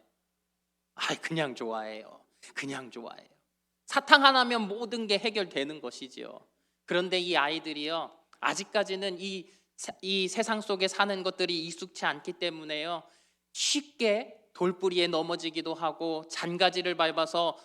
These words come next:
넘어지기도 한다라는 거예요. 마찬가지로 우리의 삶이라는 것이요, 내가 예수 그리스도를 믿지만 그 신앙생활을 계속해서 영위해 나가고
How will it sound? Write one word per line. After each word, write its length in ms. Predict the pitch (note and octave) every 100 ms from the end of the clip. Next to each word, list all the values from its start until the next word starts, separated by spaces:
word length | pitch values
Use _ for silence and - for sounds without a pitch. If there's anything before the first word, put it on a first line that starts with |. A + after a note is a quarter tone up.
| _
넘어지기도 680 | C#3+ D#3+ F3+ E3+ D#3+ D#3 D3+
한다라는 640 | - A#3 A3 F#3+ B2+ A2+ A2+
거예요. 320 | B2 G#2 G2+ _ _ _ _ _
마찬가지로 1000 | C#3 D#3 F#3+ E3 D3 C3+ B2+ D#3 F3+ B2 - _ -
우리의 360 | E3+ A3 A3+
삶이라는 640 | G#3+ G#3+ G#3 G3+ F#3+ F#3+ F3+
것이요, 540 | F3+ - F#3 F#3 D#3
내가 280 | D3+ F3+ G3+
예수 280 | F#3 F#3+ G3+
그리스도를 520 | G3 F#3+ - F#3+ G3+
믿지만 640 | D#3+ E3 - F3 F3+ F3+ - - -
그 120 | G#3+
신앙생활을 760 | G#3 B3+ A#3+ A3+ A3+ G#3 G3
계속해서 600 | G3+ F#3+ F3 F#3+ F#3+ F#3+
영위해 300 | F3+ F#3 G3
나가고 440 | F#3+ D#3+ E3+ F#3